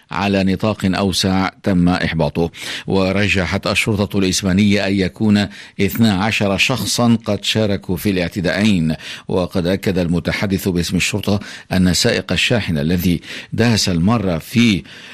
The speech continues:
برشلونة لم تتعرف الشرطة إلى هويته حتى الآن. كندا يوسف، ماذا عن التحقيقات؟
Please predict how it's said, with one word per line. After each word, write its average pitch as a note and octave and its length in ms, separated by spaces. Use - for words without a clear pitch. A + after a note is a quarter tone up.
برشلونة A2 840
لم G#2 360
تتعرف G#2 560
الشرطة G2+ 540
إلى F#2+ 260
هويته E2+ 880
حتى E2 720
الآن. A2 140
كندا D#3 180
يوسف، C#3 360
ماذا C3 380
عن A2+ 100
التحقيقات؟ - 580